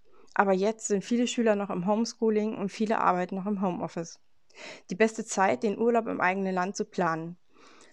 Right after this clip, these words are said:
Wir haben ja schließlich auch eine fantastische Küste mit endlosem Sandstrand und wunderbaren Sonnenuntergängen. Ähm, zurück zu meinem eigentlichen Problem. Mal überlegen, was ich auf keinen Fall fehlen darf.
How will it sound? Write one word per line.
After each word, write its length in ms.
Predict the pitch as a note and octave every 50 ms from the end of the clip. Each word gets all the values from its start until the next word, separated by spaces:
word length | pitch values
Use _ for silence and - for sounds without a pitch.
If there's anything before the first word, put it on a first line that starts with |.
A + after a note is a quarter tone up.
| _ _ -
Wir 120 | F#3+ G3
haben 160 | F#3+ F#3 G#3+
ja 80 | G#3+ G#3+
schließlich 440 | G#3 - A#3+ A3+ A3 A3+ G#3+ - -
auch 120 | A#3+ B3+ -
eine 200 | - F#3+ F#3+ -
fantastische 600 | - F#3 F3 - F#3+ F#3 - - G3+ - - A3
Küste 500 | - - G#3+ G#3+ - - A3+ A3 A3+ A#3
mit 200 | A3+ G#3 - -
endlosem 480 | - G#3 A3+ A3+ A#3+ A#3+ A#3+ A#3 A3+ G#3
Sandstrand 720 | G3+ F#3+ F#3+ G#3 G#3+ - - - G#3+ G3+ F#3+ G3+ G3+ -
und 220 | - F3 E3+ E3+
wunderbaren 480 | F#3 F#3+ F#3+ F#3 F3+ F3+ E3+ F3+ G3+ G#3
Sonnenuntergängen. 840 | G#3+ G#3 F#3+ - - E3+ D#3+ - E3 D#3 - - D#3+ - E3 E3 - - - - - _ _ _ _ _ _ _ _ _ _ _ _ _ _ _ _ _ _ _ _ _ _ _ _ _ - - - - - - _ _ _ _ _ _ -
Ähm, 320 | F#3 F#3 F#3 F#3 F3+ F3+ -
zurück 360 | - C4 C4 B3 C#4 C4+ -
zu 100 | - A#3+
meinem 220 | G#3+ G#3 G3+ -
eigentlichen 340 | - F3+ G3 G#3 G3+ G#3 G3
Problem. 520 | - - F#3 G3+ G#3+ G#3+ G3 F3+ F#3 - - - - - - -
Mal 260 | - F3+ G3+ G3+ G3
überlegen, 440 | D#3+ G3+ G#3+ G3 G3 G3+ A3 A3 G3+
was 160 | G3+ G3 G3
ich 100 | G3 F#3+
auf 120 | F3+ F3+ -
keinen 280 | - G3+ G3+ G3+ A3
Fall 300 | - - G#3 G3 G3+ G3+
fehlen 320 | - A3+ A3 G#3+ G3+ F3+ E3+
darf. 360 | E3+ E3+ E3 E3 - -